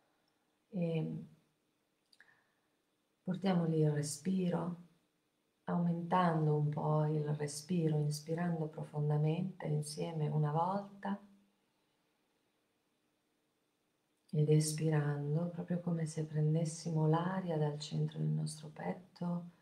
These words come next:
e la, e la espirassimo dal centro del nostro petto, dal nostro cuore. Lo facciamo un'altra volta tutti insieme, inspiriamo dal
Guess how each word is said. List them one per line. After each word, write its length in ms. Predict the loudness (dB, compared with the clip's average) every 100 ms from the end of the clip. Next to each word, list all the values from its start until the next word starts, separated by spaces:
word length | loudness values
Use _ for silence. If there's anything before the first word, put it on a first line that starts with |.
| _ _ _ _
e 120 | -6 0
la, 500 | 2 4 2 0 0 -8 -12 _ _ _ _ _ _ -6
e 120 | -2
la 120 | 0
espirassimo 840 | 0 0 0 2 0 -4 -4 -4
dal 240 | -2 -4 -6
centro 420 | -4 -4 -4 -4
del 120 | -2
nostro 400 | -2 -4 -6 -12
petto, 380 | -10 -10 -10 -10
dal 160 | -10 -10
nostro 340 | -16 -16 -16
cuore. 560 | -8 -4 -2 -2 -4 -10 -12 -20 _ _ _ _ -14
Lo 100 | -8
facciamo 500 | -6 -2 2 4 4
un'altra 480 | 2 0 -2 -4
volta 640 | -2 0 2 0 -2 -6 -6
tutti 340 | -8 -18 -8
insieme, 640 | -8 -8 -6 -2 -2 0 -2
inspiriamo 920 | -2 -6 -6 -2 -2 -2 -4 -6 -8
dal 200 | -10